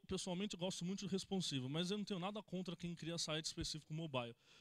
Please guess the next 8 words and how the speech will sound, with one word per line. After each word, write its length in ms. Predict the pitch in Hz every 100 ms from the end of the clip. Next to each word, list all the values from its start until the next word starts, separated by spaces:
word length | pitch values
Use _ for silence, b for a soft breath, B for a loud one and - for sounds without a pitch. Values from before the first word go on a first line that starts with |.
| b b
O 40 | 180
legal 360 | 190 226 269
é, 100 | 190 160
a 80 |
partir 400 | 170 202 190 240
do 300 | 269 254 226 185 -
próximo 420 | 180 240 247 220
slide, 500 | 175 160 196 208 165